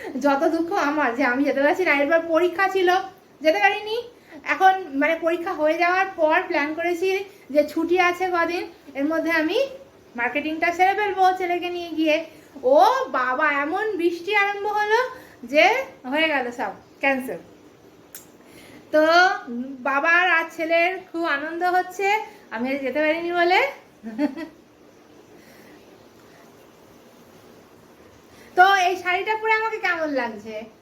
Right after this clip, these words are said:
কমেন্ট করে জানিও। যাওয়া তো হলো না কোথাও, সেই জন্য বাড়িতেই একটু সাজুগুজু করে ফ্যাশন করছি।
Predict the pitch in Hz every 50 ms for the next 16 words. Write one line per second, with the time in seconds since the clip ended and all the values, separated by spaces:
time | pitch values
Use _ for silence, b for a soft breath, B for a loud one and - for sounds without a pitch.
0 | _ - 226 208 208 208 202 202 202 208 202 202 202 202 196 202 208 202 202 -
1 | - - - - 220 220 247 247 233 247 269 302 302 381 392 370 370 330 330 370
2 | 381 403 403 403 403 403 403 415 494 508 381 247 226 226 233 - - - - -
3 | 302 285 294 302 330 339 330 - 262 247 269 277 294 277 359 370 370 370 359 359
4 | 370 359 370 311 277 269 294 311 302 320 320 294 320 320 285 311 302 311 359 466
5 | 554 508 - - - - - - _ - - 247 233 - 240 226 220 233 214 202
6 | - - - - - 214